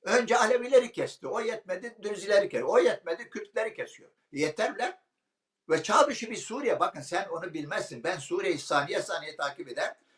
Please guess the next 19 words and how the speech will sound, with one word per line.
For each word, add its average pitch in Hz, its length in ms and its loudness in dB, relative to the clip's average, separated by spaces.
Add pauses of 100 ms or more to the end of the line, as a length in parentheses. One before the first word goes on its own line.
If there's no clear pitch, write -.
(100)
ve 127 80 -2
insanların 165 680 -4
nasıl 202 280 0
korkunç 175 680 2
bir 151 80 -2
yaşam 139 360 0
içinde 131 280 -8
altında 127 520 0 (200)
yaşadıklarını 139 760 0
bilen 143 260 0
birisiyim. 117 440 -4 (280)
Halep'te - 540 6
bir 247 120 6
haftada 156 460 2
üç - 280 -6
yüz 175 220 2
elli 170 280 -2
bin 170 180 -10
kişi 160 380 -2